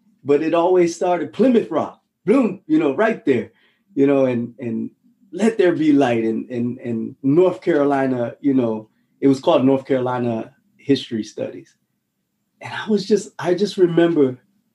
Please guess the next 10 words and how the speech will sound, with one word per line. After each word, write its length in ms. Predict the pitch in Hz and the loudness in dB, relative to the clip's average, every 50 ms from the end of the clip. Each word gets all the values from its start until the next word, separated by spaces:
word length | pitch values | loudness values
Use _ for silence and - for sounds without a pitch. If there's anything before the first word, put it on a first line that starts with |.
| _ - 151 147 139 | _ -18 -12 -8 -4
going 220 | 139 160 170 156 | -2 0 0 2
back 220 | 147 147 147 143 | 2 0 0 -2
to 100 | - - | 0 0
your 140 | 143 131 120 | 0 0 0
question, 560 | - - 156 156 151 - - 139 123 120 120 - _ _ _ _ _ _ - - _ | -2 -4 -6 -6 -6 -6 -8 -6 -6 -8 -8 -12 _ _ _ _ _ _ -20 -12 _
just 260 | - 202 180 131 127 | -2 -2 -2 -2 -2
being 300 | 123 165 185 180 170 - | 0 2 4 4 2 2
confused 680 | - 160 147 131 131 - - 165 170 190 196 175 135 143 | 2 2 0 0 0 -4 -8 -4 -4 -2 -2 -2 -2 0
with 220 | 139 135 131 - - | 0 0 -2 -4 -2
education. 840 | - 151 175 165 151 139 - - 180 185 202 185 - - - - - | 0 0 0 0 -2 -2 -2 -2 -2 -2 -2 -2 -4 -12 -12 -14 -14